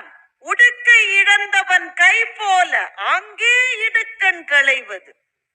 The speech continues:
போட்டுக்கொண்டிருக்கிற உடை, உடுக்கைனா டிரெஸ், போட்டுக்கொண்டிருக்கிற உடை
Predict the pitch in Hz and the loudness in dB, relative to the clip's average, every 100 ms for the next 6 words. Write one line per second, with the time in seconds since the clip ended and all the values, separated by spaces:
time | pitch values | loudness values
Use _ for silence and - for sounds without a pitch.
0 | _ _ _ _ _ _ _ _ 349 403 | _ _ _ _ _ _ _ _ -6 -2
1 | - 494 508 494 427 392 381 370 370 - | -2 0 -2 0 0 2 2 2 -2 -2
2 | 339 302 269 302 392 440 339 277 415 571 | 0 0 -2 -6 0 0 0 0 0 0
3 | - _ _ _ _ _ _ _ _ _ | -6 _ _ _ _ _ _ _ _ _
4 | _ _ - 359 392 392 381 381 453 466 | _ _ -6 0 0 4 4 4 4 2
5 | 932 - 640 - - - - _ _ _ | 0 -2 -2 -2 -8 -8 -10 _ _ _
6 | _ _ _ _ - 359 453 - 466 - | _ _ _ _ -10 -4 -4 -2 -2 -2
7 | 392 381 370 349 339 330 330 302 277 320 | -2 0 2 0 -2 -2 0 0 -4 -2
8 | 381 | 2